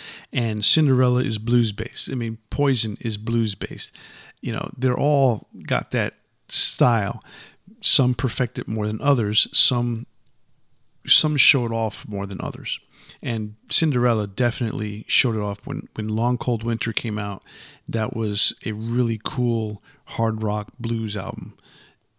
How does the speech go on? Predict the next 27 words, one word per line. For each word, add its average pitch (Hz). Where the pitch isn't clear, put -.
You 110
know, 98
I, 139
I, 165
I'm 156
a 101
huge 120
fan 104
of 104
Cinderella's. 104
I 117
mean, 110
that 147
first -
album 107
is 101
awesome. -
The 117
second 139
album, 131
they 135
have 117
certain -
songs 139
that 113
are 98
better, 117